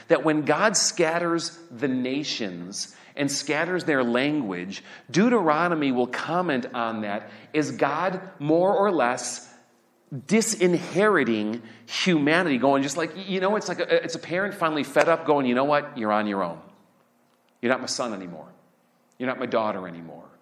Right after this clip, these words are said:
You, you have chosen your own way. I have done everything to try to reconcile. You are so insistent on this. Oh, okay. I am,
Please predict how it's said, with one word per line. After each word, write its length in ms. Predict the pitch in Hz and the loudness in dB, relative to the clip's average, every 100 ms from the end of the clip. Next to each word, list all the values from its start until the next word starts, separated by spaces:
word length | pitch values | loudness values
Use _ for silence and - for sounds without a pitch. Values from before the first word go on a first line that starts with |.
| _ _ _ _ _ | _ _ _ _ _
You, 140 | 135 | -2
you 140 | 139 131 | 0 2
have 100 | 123 | 0
chosen 440 | - 131 139 147 | 2 4 4 4
your 180 | 143 151 | 2 2
own 300 | 135 151 147 | 2 2 2
way. 220 | 117 107 104 - - | 2 0 -2 -14 0
I 80 | 117 | 0
have 100 | 110 | 2
done 200 | 113 110 | -2 0
everything 400 | 139 151 147 143 | 0 0 -2 -6
to 80 | 139 | -6
try 240 | 151 131 | -2 -2
to 80 | 131 | 0
reconcile. 840 | 120 110 117 104 123 104 107 107 107 - - | -4 -4 -6 -6 -2 0 2 0 -2 -14 -2
You 160 | 131 | 2
are 80 | 127 | 2
so 280 | 117 147 165 | 4 4 4
insistent 580 | 175 165 175 165 156 143 - | 2 2 0 0 -2 -4 -2
on 340 | 139 151 143 | -2 -2 -4
this. 600 | 87 87 - - - - _ _ _ _ _ _ _ _ _ _ _ _ _ _ _ _ | -6 -6 -6 -6 -8 -14 _ _ _ _ _ _ _ _ _ _ _ _ _ _ _ _
Oh, 260 | 131 135 151 | 0 2 4
okay. 340 | 143 165 196 - - - - | 2 0 -2 -4 -12 -20 -2
I 180 | 123 143 | 0 2
am, 360 | 139 135 131 | 2 0 -4